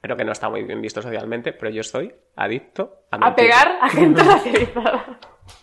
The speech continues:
Speaker 1: No.
Speaker 2: No, es mentira.
Speaker 1: A mentir.
Speaker 2: Yo también, pero llega un punto que es una putada porque es como...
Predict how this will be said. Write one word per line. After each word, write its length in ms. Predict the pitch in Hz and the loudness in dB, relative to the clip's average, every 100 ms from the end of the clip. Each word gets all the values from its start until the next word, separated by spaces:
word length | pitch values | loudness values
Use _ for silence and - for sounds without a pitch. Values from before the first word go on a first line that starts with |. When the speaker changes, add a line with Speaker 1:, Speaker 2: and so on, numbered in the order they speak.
| _ - | _ -12
Speaker 1:
No. 500 | 147 180 180 - - - - | 2 4 4 2 -12 -20 -16
Speaker 2:
No, 300 | 190 220 214 | -8 -2 0
es 100 | 214 | 0
mentira. 280 | 226 220 117 | -2 -2 -2
Speaker 1:
A 40 | 117 | 0
mentir. 600 | 107 107 117 113 - _ _ _ _ _ _ _ _ _ _ _ _ - | -2 -2 0 0 -4 _ _ _ _ _ _ _ _ _ _ _ _ -8
Speaker 2:
Yo 100 | 220 | -6
también, 340 | 262 226 202 | -6 -6 -8
pero 140 | 202 | -10
llega 180 | 202 202 | -10 -10
un 140 | 226 214 | -10 -10
punto 240 | 214 220 | -8 -6
que 60 | 214 | -8
es 120 | 214 | -10
una 120 | 208 202 | -16 -16
putada 380 | 208 208 220 | -16 -14 -14
porque 260 | 220 214 214 | -16 -18 -18
es 120 | 208 | -18
como... 300 | - 202 185 | -16 -18 -18